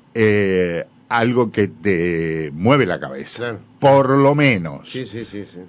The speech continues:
Speaker 1: Ver la realidad con una lógica que a nosotros nos es difícil aceptar, ¿no?
Speaker 2: Ujú.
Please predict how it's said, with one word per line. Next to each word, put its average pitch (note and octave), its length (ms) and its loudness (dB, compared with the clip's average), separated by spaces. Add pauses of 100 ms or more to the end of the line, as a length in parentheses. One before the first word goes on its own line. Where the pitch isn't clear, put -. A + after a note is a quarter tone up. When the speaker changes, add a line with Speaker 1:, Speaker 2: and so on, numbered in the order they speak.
(200)
Speaker 1:
Ver D3+ 500 2
la A#2 260 2
realidad A2+ 720 2 (320)
con A2+ 200 2
una D3+ 240 2
lógica D3 560 0
que C#3 80 0
a A#2+ 80 2
nosotros C#3 420 -2
nos B2 240 0
es E3+ 100 4
difícil D#3+ 640 2
aceptar, D#2 640 -6
¿no? A#2+ 260 -2
Speaker 2:
Ujú. G2+ 220 -10